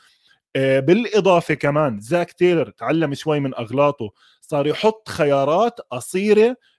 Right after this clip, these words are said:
لجو بارو، وجو بارو صار ياخدهم. يعني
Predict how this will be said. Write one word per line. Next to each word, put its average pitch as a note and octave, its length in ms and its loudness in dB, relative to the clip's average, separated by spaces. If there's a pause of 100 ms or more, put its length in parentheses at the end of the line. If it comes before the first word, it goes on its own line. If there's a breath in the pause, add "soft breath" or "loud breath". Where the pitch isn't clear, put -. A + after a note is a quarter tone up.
لجو E3 800 0
بارو، E3 420 0
وجو C#3+ 240 -4
بارو G3+ 200 -4
صار F3+ 240 -6
ياخدهم. D#3+ 560 -2
يعني A2+ 500 -6